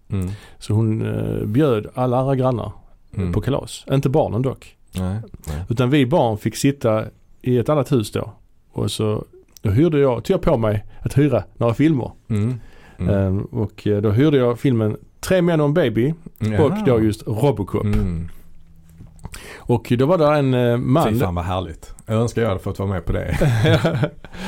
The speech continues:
Speaker 2: Ja, verkligen.
Speaker 1: Den filmkvällen,
Speaker 2: Ja,
Speaker 1: alltså.
Speaker 2: riktigt, riktigt
Speaker 1: Ja.
Speaker 2: bra. Så, och då
Speaker 1: Ja.
Speaker 2: var det ju en som då var vår barnvakt, kan man säga. Han
Speaker 1: Mm.
Speaker 2: var inte med på festen heller, för han kände inte de som,
Speaker 1: Nej,
Speaker 2: de
Speaker 1: nej.
Speaker 2: som hade festen.
Speaker 1: Mm.
Speaker 2: En vuxen då. Så han kollade på filmen med oss. Och jag kommer ihåg, fortfarande kommer jag ihåg, han,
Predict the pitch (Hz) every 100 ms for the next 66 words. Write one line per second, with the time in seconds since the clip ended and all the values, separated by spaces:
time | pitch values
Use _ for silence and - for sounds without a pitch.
0 | 180 135 151 175 113 107 - 101 95 92
1 | 110 95 87 87 139 170 160 151 143 139
2 | 135 139 107 95 123 131 147 151 160 135
3 | 139 - 65 - 143 123 120 113 117 123
4 | 120 113 110 104 90 104 139 110 95 -
5 | 110 113 135 98 92 104 101 104 107 101
6 | 98 98 - 131 101 107 110 92 98 -
7 | 113 107 104 101 98 101 _ _ _ _
8 | 104 113 - 101 90 104 - - 90 82
9 | - - 101 95 110 107 107 110 - -
10 | - - - - 135 139 160 139 - 110
11 | 104 110 107 - - - - 123 - 135
12 | 147 151 185 131 135 - - _ - -
13 | - - 165 165 135 113 117 135 123 139
14 | 117 104 110